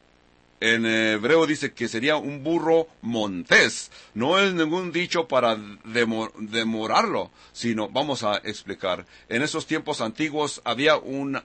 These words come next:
animal en el desierto, que era un animal desierto, que era muy fuerte, que solo se mantenía,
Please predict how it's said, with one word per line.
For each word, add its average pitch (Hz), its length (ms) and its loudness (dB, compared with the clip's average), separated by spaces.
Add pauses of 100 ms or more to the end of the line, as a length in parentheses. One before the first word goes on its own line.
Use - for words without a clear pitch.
(140)
animal 110 880 0 (540)
en 113 160 0
el 110 100 0
desierto, 117 580 0
que 110 200 0
era 139 140 4
un 143 360 0
animal 123 580 0 (160)
desierto, 117 720 0 (460)
que 123 100 0
era 139 140 2
muy 139 240 0
fuerte, 156 480 -2
que 117 160 -4
solo 143 260 0
se 123 140 -2
mantenía, 143 640 0